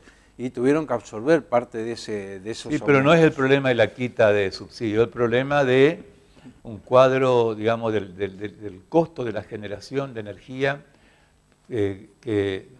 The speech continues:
Speaker 2: por el cual emsa, porque ellos le compran a emsa,
Speaker 1: Sí.
Speaker 2: ¿no? No generan en forma autónoma, sino
Speaker 1: Claro,
Speaker 2: que le
Speaker 1: compran a
Speaker 2: compran,
Speaker 1: emsa, pero emsa
Speaker 2: le
Speaker 1: también
Speaker 2: compran a
Speaker 1: le, le
Speaker 2: emsa.
Speaker 1: traslada los costos de camesa.
Speaker 2: Y emsa, el costo de camesa es el mismo para todo el país, incluso Misiones desde noviembre tiene una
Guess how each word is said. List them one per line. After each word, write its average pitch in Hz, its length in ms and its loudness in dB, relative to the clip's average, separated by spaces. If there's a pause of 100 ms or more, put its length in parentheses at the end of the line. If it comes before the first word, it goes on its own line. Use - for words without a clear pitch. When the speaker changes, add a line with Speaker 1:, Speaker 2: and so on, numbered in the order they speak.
Speaker 2:
por 92 120 -20
el 92 100 -14
cual 113 220 2
emsa, 117 240 -2
porque 117 180 0
ellos 147 120 4
le 143 100 4
compran 127 340 0
a 123 120 0
emsa, 107 360 -8 (220)
Speaker 1:
Sí. 110 140 -10
Speaker 2:
¿no? 113 220 -8 (200)
No 104 120 -12
generan 117 460 0
en 98 100 -12
forma 101 420 -8
autónoma, 110 600 -6
sino 98 260 -14
Speaker 1:
Claro, 156 160 6
Speaker 2:
que 139 60 2
le - 40 -6
Speaker 1:
compran 175 320 2
a 170 40 -4
Speaker 2:
compran, 185 100 0
Speaker 1:
emsa, 208 240 2
pero 131 220 0
emsa 170 260 -2
Speaker 2:
le 139 40 -4
Speaker 1:
también 120 300 2
Speaker 2:
compran 123 140 6
a 120 80 0
Speaker 1:
le, 107 60 -6
le 139 60 6
Speaker 2:
emsa. 120 120 2
Speaker 1:
traslada 151 500 6
los 139 180 -6
costos 147 460 0
de 110 80 -2
camesa. 127 540 -6 (100)
Speaker 2:
Y 131 160 2
emsa, 165 600 2 (140)
el 120 140 -2
costo 143 300 0
de 143 100 2
camesa 156 560 0
es 127 160 -2
el 123 140 -4
mismo 143 360 -8
para 107 300 0
todo 131 140 2
el 127 100 -4
país, 135 460 0 (640)
incluso 117 440 -10
Misiones 127 520 -6
desde 107 220 -2
noviembre 113 520 -4
tiene 117 240 -8
una 98 640 -6